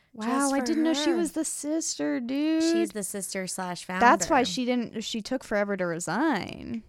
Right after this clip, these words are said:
Speaker 1: Yeah. C-, oh, but she's still, like, involved.
Speaker 2: Right. Okay. So, th-, yeah, I was, like, really, like, trying to, like, struggle to read this shit 'cause it was like, oh, she stepped down. Now she's a volunteer, but she <laughs> still made, um,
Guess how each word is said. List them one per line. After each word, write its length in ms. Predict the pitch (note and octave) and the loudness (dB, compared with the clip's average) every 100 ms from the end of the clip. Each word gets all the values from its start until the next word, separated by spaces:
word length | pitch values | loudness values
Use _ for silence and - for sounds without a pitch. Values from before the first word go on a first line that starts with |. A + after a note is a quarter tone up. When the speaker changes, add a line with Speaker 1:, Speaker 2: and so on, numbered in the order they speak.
| - | -8
Speaker 1:
Yeah. 460 | F3 C4+ F4+ E3 E3 - | -4 -4 -4 -6 -8 -6
C-, 60 | - | 2
oh, 180 | C#4+ - | 2 2
but 120 | B3+ | 0
she's 220 | - D#4+ | 0 -2
still, 480 | - - G#3+ F#3 E3+ - | -4 0 2 2 0 -2
like, 260 | D3 - - _ _ _ | -6 -6 -16 _ _ _
involved. 680 | - D3 C3 C#3 - - - A#3 | -10 -6 -2 -2 -4 -8 -10 2
Speaker 2:
Right. 260 | B3 C4+ A3+ - | 8 8 6 4
Okay. 320 | A3+ C4 F#3+ | 2 2 2
So, 220 | - A3 | 0 -2
th-, 200 | G3 A3+ | -2 0
yeah, 360 | A#3 A#3 F3 E3 | 4 6 4 4
I 120 | G#3 | 2
was, 200 | G#3+ G#3 | 2 2
like, 260 | G#3 F#3+ - _ - | 0 0 -6 _ -14
really, 460 | G#3+ B3+ C#4 B3+ | -4 4 6 8
like, 240 | A#3 G#3+ G#3 | 8 4 4
trying 240 | - A3 | -2 0
to, 100 | G#3+ | 0
like, 380 | G3 F#3 F3+ - - | 2 0 -2 -12 -8
struggle 440 | E4 - A3 A3 | -6 0 2 2
to 100 | G#3 | 0
read 240 | F#3 G#3 F#3+ | 0 -2 0
this 160 | F#3+ | -2
shit 240 | - F#3+ F#3 | 0 -2 -2
'cause 160 | A3+ | -4
it 80 | G3 | -4
was 120 | G3+ | -4
like, 240 | G3 F3+ - - | -4 -4 -6 -2
oh, 180 | C4 B3+ | 2 4
she 200 | B3+ B3 | 2 -2
stepped 360 | - C4 A#3+ | 0 0 0
down. 540 | A#3+ A#3 A#3 A3+ A3 A3 - - - | -2 0 2 0 0 -4 -10 -16 -4
Now 160 | A3 | -2
she's 240 | A#3 A#3+ A3 | 0 -2 -2
a 40 | |
volunteer, 640 | G#3 G#3+ G#3 - A3+ G3+ | 2 2 0 0 2 2
but 340 | F#3+ A3+ A#3 A3+ | 0 4 6 6
she 160 | - | 0
<laughs> 120 | A#3 - | 0 2
still 260 | - G#4+ | 6 6
made, 420 | D4+ C4 A#3+ A3 - | 6 4 2 0 -4
um, 500 | G#3 G3+ F#3+ F#3 G#3+ | -2 0 0 -2 -6